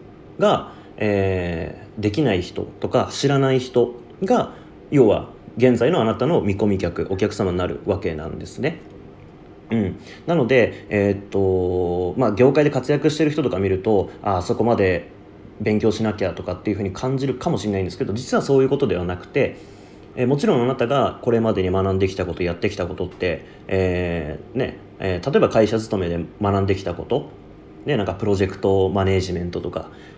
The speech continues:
えー、もしかしたらそのね、管-、マネージメント、管理職についていて、部下を管理する方法だったりとか、まあ、営業をね、やってきて、えー、クライアント獲得する方法だったりとか、多分学んできてるはずなんですよね。例えばですけど。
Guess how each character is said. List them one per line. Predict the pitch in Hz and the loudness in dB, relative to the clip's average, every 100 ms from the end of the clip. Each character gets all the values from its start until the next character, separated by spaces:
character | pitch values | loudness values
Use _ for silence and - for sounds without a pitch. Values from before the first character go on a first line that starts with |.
| - | -6
え | 92 90 87 87 85 80 73 | -4 -2 -2 -4 -4 -6 -2
ー、 | |
も | 104 | -2
し | 98 | -2
か | 85 | -4
し | |
た | 143 | -2
ら | 90 - | -2 -4
そ | - | -8
の | 82 | -4
ね、 | 113 80 | -6 -4
管-、 | 104 92 92 - - - - - - | -4 -4 -4 -8 -20 -20 -20 -14 -4
マ | 101 | 0
ネ | 95 | 0
ー | |
ジ | 92 | 0
メ | 98 | 0
ン | |
ト、 | 101 | -2
管 | 175 110 | 0 0
理 | 113 | 0
職 | 107 95 | 0 -2
に | 90 | -4
つ | 90 | -2
い | 101 | -4
て | 98 | -2
い | 92 | -4
て、 | - 175 - - - | 0 0 0 -8 -2
部 | 110 | 0
下 | 90 | 0
を | 87 | -2
管 | 107 98 | -2 -2
理 | 87 | -2
す | 95 | -4
る | 92 | -6
方 | 92 92 | -4 -6
法 | 95 | -4
だ | 92 | -4
っ | 85 | -6
た | - | -8
り | 78 | -8
と | 87 | -6
か、 | 123 120 - - - - - - | -2 -4 -4 -14 -20 -20 -20 -6
ま | 185 | 0
あ、 | 113 | 6
営 | 113 110 | 6 6
業 | 110 104 98 | 6 6 6
を | |
ね、 | 139 156 | 2 0
や | 113 101 | -2 0
っ | |
て | - | 0
き | 98 | -2
て、 | - 117 87 - - - | 2 2 2 -4 -12 -2
え | 98 87 | 0 0
ー、 | - - - | -4 -16 -4
ク | 104 | 0
ラ | |
イ | |
ア | 95 | 0
ン | |
ト | 95 | 0
獲 | 92 | -4
得 | - 95 | -2 -2
す | 110 | 0
る | |
方 | 95 107 | 0 2
法 | 101 | 0
だ | 104 | -2
っ | |
た | 90 | -4
り | |
と | 80 | -6
か、 | 78 | -6
多 | 117 | -2
分 | 160 | 0
学 | 98 127 175 | 2 2 2
ん | |
で | 190 | 0
き | - | 0
て | 117 | 0
る | 85 | 2
は | 98 | 0
ず | 107 | -2
な | 139 147 | 0 2
ん | 123 | 0
で | 87 | -2
す | - | -6
よ | 80 | -8
ね。 | 98 117 | -6 -2
例 | 123 | 0
え | 107 | 0
ば | |
で | 87 | 0
す | 87 | -4
け | - | -8
ど。 | 80 | -10